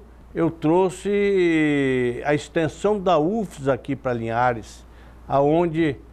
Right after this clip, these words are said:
formou, é, cento e vinte uni-, universitários,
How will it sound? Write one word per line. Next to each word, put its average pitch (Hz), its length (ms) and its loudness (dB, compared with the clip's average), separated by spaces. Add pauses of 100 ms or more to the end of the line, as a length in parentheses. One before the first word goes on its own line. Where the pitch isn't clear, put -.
(340)
formou, 151 680 2 (800)
é, 139 420 2
cento 196 400 -4
e 151 40 -2
vinte 147 460 -4
uni-, 139 280 -4
universitários, 127 1200 -2